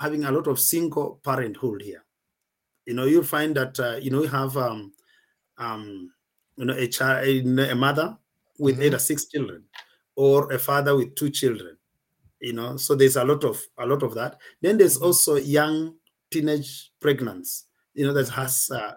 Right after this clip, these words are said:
Speaker 1: you know, especially during the covid period,
Speaker 2: Sure.
Speaker 1: we had a
Speaker 2: Mm-hmm.
Speaker 1: lot of, you know, um, unwanted, um, you know, or young, you know, uh,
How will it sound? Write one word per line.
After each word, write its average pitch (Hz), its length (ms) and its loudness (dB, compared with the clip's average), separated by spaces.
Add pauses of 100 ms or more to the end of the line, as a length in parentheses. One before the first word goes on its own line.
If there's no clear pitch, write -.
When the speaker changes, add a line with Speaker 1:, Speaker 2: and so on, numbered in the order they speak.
Speaker 1:
you 143 100 -6
know, 123 200 -6 (280)
especially 135 460 -2
during 135 260 -2
the 117 80 -4
covid 131 440 -4 (360)
period, 120 340 0
Speaker 2:
Sure. 98 160 -14 (280)
Speaker 1:
we 135 120 6
had 175 120 4
a 165 60 2
Speaker 2:
Mm-hmm. 139 100 2
Speaker 1:
lot 147 160 0
of, 135 220 -2 (1080)
you 131 120 -4
know, 127 220 -2
um, 113 480 -6 (440)
unwanted, 135 580 0
um, 117 460 -4
you 135 140 -4
know, 127 80 -2
or 131 220 2
young, 135 560 2 (340)
you 127 100 -4
know, 123 200 -4
uh, 117 260 -8